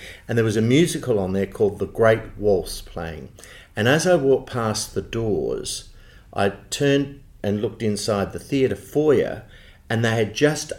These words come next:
opened the doors for interval. So I saw, heard all this music, this wonderful Strauss music, and I could see these people all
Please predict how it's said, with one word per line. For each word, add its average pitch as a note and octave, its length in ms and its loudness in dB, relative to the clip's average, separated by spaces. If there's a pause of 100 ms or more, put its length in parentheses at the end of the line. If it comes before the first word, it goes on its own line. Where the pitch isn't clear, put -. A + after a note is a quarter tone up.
opened A#2 420 0
the G2+ 60 2
doors - 920 -4 (800)
for G2+ 680 2 (300)
interval. A#2+ 520 -2 (760)
So A2+ 420 4
I A2+ 100 2
saw, B2 440 2 (200)
heard F3 200 10
all D#3 140 8
this B2 200 2
music, B2 560 2
this - 200 -6
wonderful A2+ 280 -6
Strauss F#2+ 460 -4
music, G#2 460 -4 (480)
and A2 120 0
I G#2 60 2
could G#2+ 180 -4
see C#3+ 300 2
these A#2 220 2
people G#2+ 440 2
all A#2 420 0